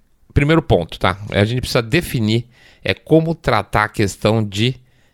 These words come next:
teorias conspiratórias de maneira correta, tá? E no mínimo, pra quem não leu o livro, por que que isso tem esse nome?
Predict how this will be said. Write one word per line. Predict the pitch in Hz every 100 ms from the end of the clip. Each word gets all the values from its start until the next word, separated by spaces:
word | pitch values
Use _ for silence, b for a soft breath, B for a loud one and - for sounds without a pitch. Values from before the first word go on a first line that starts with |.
| _
teorias | - 107 101 123 131 -
conspiratórias | - 113 110 - 117 92 - 101 98 98
de | 98
maneira | 92 82 98 95
correta, | - 117 107 87 - - _ _ _
tá? | - -
E | -
no | 120
mínimo, | 127 110 127 151 165 - _ -
pra | -
quem | - 90
não | 95
leu | 92
o | 95
livro, | 95 110 120 b b b b b
por | - 156
que | - 175
que | - 143 131
isso | 135 -
tem | 101 113 107
esse | 107 -
nome? | 95 69